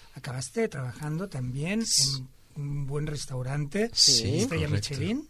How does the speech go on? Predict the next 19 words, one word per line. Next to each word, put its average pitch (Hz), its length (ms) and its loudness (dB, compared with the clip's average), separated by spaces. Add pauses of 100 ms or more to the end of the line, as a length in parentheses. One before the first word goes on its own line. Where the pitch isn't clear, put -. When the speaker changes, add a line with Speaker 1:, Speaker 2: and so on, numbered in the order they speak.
Speaker 2:
Es 92 140 0
cierta, 90 460 4 (100)
Speaker 3:
Sí. 135 280 -6
Speaker 2:
cierta. - 320 2
Speaker 3:
¿Y - 20 4
cómo, 208 280 8
cómo 185 180 4
ha 185 40 6
Speaker 1:
Exacto. 226 60 0
Speaker 3:
sido 156 160 4
esa - 120 -2
experiencia 143 640 -6
del 135 100 -6
Speaker 2:
Ah, 95 60 4
inc-, 92 100 4
Speaker 3:
restaurante? 98 300 -2
Speaker 2:
increíble, 82 520 0 (140)
increíble, 85 560 0
porque 82 840 0